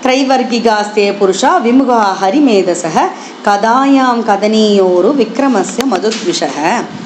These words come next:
இப்போ இந்த இதுல வந்து, அஹ், பகவானுடைய விஷயங்களை கேட்பதினால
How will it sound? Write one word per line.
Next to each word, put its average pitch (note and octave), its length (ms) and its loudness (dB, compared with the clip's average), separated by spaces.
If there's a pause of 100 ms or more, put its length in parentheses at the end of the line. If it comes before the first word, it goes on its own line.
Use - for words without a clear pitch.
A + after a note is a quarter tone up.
(380)
இப்போ A#3 220 0
இந்த C#4+ 220 2
இதுல G3+ 380 2
வந்து, A#3+ 560 0 (360)
அஹ், F3 460 -2
பகவானுடைய D4+ 1000 2 (800)
விஷயங்களை C#4 760 2
கேட்பதினால G3+ 1040 2